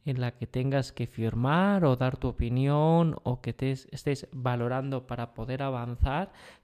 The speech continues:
tengas en cuenta todos los detalles, concretes toda la información y que sobre toda, sobre todo, pulas al mínimo.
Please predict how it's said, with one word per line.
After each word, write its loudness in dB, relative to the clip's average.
tengas -2
en -2
cuenta 0
todos 2
los 0
detalles, -2
concretes -2
toda 2
la 4
información 0
y 2
que 0
sobre 2
toda, 0
sobre 0
todo, 2
pulas 2
al -4
mínimo. 2